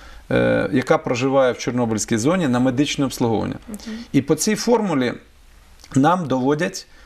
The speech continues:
Speaker 1: відповідну суму грошей. На цей рік от з обласного бюджету ми плануємо на медичне обслуговування трохи більше десяти мільйонів гривень. Якщо перевести в розрахунок на одну людину, це тридцять чотири там, ну, з копійками.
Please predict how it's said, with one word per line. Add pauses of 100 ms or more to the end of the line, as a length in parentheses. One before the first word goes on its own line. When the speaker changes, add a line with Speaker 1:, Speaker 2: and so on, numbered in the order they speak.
(180)
Speaker 1:
відповідну
суму
грошей.
На
цей
рік
от
з
обласного
бюджету
ми (380)
плануємо
на
медичне
обслуговування (400)
трохи
більше
десяти
мільйонів
гривень. (640)
Якщо
перевести
в
розрахунок
на
одну
людину, (580)
це
тридцять
чотири
там,
ну,
з
копійками.